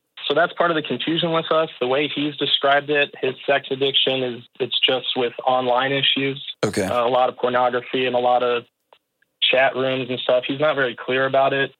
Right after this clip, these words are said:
Speaker 2: Okay.
Speaker 1: It's, it, yeah, it's, so I don't know. That's the term he used. He wasn't diagnosed that. He
Speaker 2: Just gave
Speaker 1: so I don't know
Speaker 2: himself
Speaker 1: if
Speaker 2: the
Speaker 1: that's a
Speaker 2: diagnosis?
Speaker 1: legit thing or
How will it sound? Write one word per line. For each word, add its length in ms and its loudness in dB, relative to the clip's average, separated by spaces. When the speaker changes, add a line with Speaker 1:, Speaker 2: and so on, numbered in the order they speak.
Speaker 2:
Okay. 220 -2
Speaker 1:
It's, 100 -10
it, 100 -4
yeah, 240 2
it's, 160 -2
so 80 2
I 100 4
don't 120 0
know. 120 0
That's 220 0
the 40 -4
term 300 -2
he 80 -2
used. 480 -2
He 80 0
wasn't 300 -2
diagnosed 560 0
that. 280 2
He 280 -2
Speaker 2:
Just 120 -4
gave 140 0
Speaker 1:
so 60 4
I 20 4
don't 100 4
know 60 2
Speaker 2:
himself 240 2
Speaker 1:
if 60 -12
Speaker 2:
the 40 4
Speaker 1:
that's 80 2
a 40 2
Speaker 2:
diagnosis? 400 0
Speaker 1:
legit 180 -6
thing 240 0
or 160 2